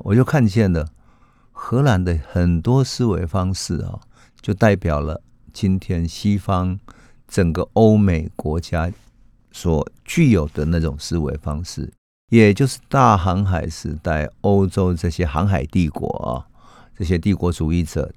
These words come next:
到东方来的时候，他们的某一些基本心态。那因此呢，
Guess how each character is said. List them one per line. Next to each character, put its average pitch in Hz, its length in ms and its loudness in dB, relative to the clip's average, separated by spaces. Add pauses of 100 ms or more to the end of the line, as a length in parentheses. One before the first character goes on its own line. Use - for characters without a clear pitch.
到 76 360 -2
东 120 240 4
方 117 220 4
来 80 140 0
的 78 120 -6
时 76 180 -6
候， 76 160 -4 (300)
他 139 120 2
们 120 80 6
的 98 80 6
某 80 240 2
一 82 60 -2
些 90 140 -2
基 90 180 -2
本 82 180 -6
心 80 280 -6
态。 73 260 -6 (500)
那 139 80 2
因 208 200 8
此 - 220 0
呢， 85 280 0